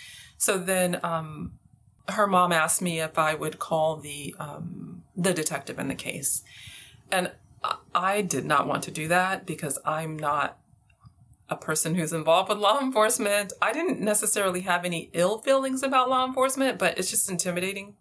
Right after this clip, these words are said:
for me. Um, so I, I didn't want to, but, you know, what are you gonna do? You know? <laughs> So, I, you know, I, I, I said, "Okay, I,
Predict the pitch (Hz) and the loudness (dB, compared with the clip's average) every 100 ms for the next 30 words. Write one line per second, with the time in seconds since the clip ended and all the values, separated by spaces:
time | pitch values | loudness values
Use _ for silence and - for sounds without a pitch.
0 | _ - - 208 208 202 208 - - - | _ -20 -8 -6 -6 -8 -14 -18 -20 -20
1 | - 170 170 156 151 156 _ _ _ _ | -18 -6 -6 -6 -12 -20 _ _ _ _
2 | _ - 202 190 185 208 277 180 156 165 | _ 2 2 2 -2 2 0 2 2 2
3 | - 170 160 160 - - - - - - | -2 -2 -4 -10 -20 -20 -20 -20 -20 -20
4 | _ _ _ _ _ - _ _ 240 196 | _ _ _ _ _ -20 _ _ 0 2
5 | 240 226 240 214 170 147 131 127 139 151 | 2 2 2 0 -4 -6 -8 -10 -10 -10
6 | 151 151 185 185 - 202 180 170 170 - | -8 -6 -4 -4 0 4 4 4 2 2
7 | 170 180 180 156 156 165 165 - 175 185 | 2 0 -2 0 0 -4 -12 -4 0 2
8 | 180 165 175 185 180 180 165 151 151 151 | 2 0 2 2 2 0 -2 0 0 -2
9 | - 147 | -2 -2